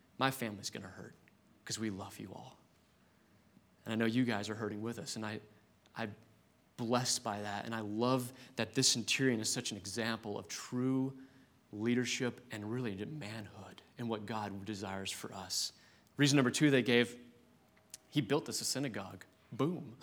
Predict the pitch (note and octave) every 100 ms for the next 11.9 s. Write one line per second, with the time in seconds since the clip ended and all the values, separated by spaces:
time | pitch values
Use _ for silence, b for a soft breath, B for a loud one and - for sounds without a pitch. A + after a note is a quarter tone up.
0 | - G3+ b b b F#3 D#3+ G3 F#3 C#3
1 | A2+ G#2 D#3 E3+ - A2+ - - b b
2 | b - - - F3+ - - B2 A2 C3+
3 | A2 - E3+ - - - - - - _
4 | _ F#3+ - D3 C3 - A#3+ D#3 A#2+ B
5 | B G#3 D#3+ C#4 F#3 C#4 - F3 B2+ F#3+
6 | D#4 D4+ D4 D4 - B B F#3 - C#4+
7 | F3 D3+ B2 - - G#3 C4+ - A#3+ -
8 | A3 E3+ G3 - - b b b b G#3+
9 | C#4 E3 D#3 A3+ G#3+ E3+ E3 D#3+ - -
10 | G#3 A3 G#3 - G#3+ F#3+ F#3 C#3 D3 C3+
11 | - F3+ F#3 F#3 C3+ D3+ C#4+ -